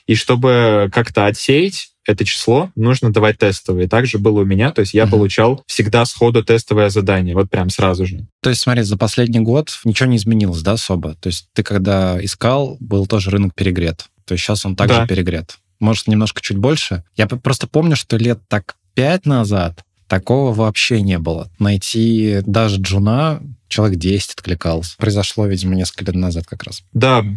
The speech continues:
Speaker 1: произошел такой бум I T, все захотели, скажем так, что-то менять в своей жизни, а здесь как бы
Speaker 2: Мгм.
Speaker 1: реклама курсов стала вирусной. Рекламировали, типа, «Пройди курс и сразу получи там сто пятьдесят, э, чистыми на руки зарплату».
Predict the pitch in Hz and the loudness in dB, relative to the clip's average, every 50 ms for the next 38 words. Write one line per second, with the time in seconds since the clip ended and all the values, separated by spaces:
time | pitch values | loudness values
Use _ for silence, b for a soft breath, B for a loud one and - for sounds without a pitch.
0 | - - 110 110 110 104 107 101 - 123 113 110 110 95 - 107 107 117 110 123 | -2 0 2 2 2 2 2 2 4 2 2 2 2 2 2 2 2 2 2 2
1 | 123 127 120 113 110 107 101 - - 123 120 127 147 147 - _ - - - 113 | 2 4 4 4 2 2 0 0 0 2 2 2 0 -2 -6 _ -12 -4 0 2
2 | 107 104 104 104 - 104 98 - - 107 101 104 101 95 - - 101 98 101 101 | 2 2 2 0 -2 -2 0 2 2 2 2 2 0 0 -2 -2 -2 -2 0 -2
3 | 95 - 98 92 - - - - - 127 120 - 117 117 113 117 117 117 - - | 0 0 0 -2 -2 -6 -8 -4 -2 0 0 2 2 2 4 4 4 2 2 4
4 | 113 110 110 107 101 113 120 123 123 123 113 107 104 101 104 113 104 - - 110 | 4 4 4 4 2 2 0 2 2 2 2 2 2 2 2 2 0 0 0 -2
5 | 101 101 101 107 104 104 104 101 98 101 104 - _ _ - 117 117 123 117 135 | 0 2 2 4 4 4 2 2 0 -2 -6 -10 _ _ -2 0 0 2 2 2
6 | 131 127 120 113 - 143 143 143 - 113 98 - - 117 113 110 107 104 101 95 | 2 4 2 2 2 2 0 0 0 -6 -6 -4 0 0 2 2 2 0 0 -2
7 | - - 113 135 151 147 139 117 - - 107 101 98 98 95 98 98 - 120 117 | -2 0 2 4 4 4 2 0 -2 -2 0 0 2 0 0 -2 -2 0 2 2
8 | 110 - 117 113 123 127 120 110 107 104 101 - 110 113 107 101 113 110 104 117 | 2 2 2 2 2 2 4 4 2 2 0 0 0 -2 0 2 4 2 4 4
9 | 120 117 - - 139 151 156 147 - 113 107 107 101 - 113 113 117 113 104 - | 0 0 2 2 2 4 2 0 0 0 2 2 2 2 2 2 2 2 0 2
10 | 110 107 104 - 120 110 113 107 104 - - 120 110 - - - - 123 117 185 | 2 2 2 2 0 0 2 0 0 0 2 0 0 0 -2 -2 0 2 2 2
11 | 143 - - 110 104 104 104 104 98 - - 117 113 - - 101 104 104 101 101 | 2 0 0 2 2 2 2 0 0 0 0 -2 -2 -2 -2 -2 0 0 0 0
12 | 101 104 104 101 107 98 - 101 104 101 101 92 117 120 123 131 127 - 107 101 | 2 2 2 2 0 -2 0 0 0 0 2 2 2 2 2 2 0 0 -4 -4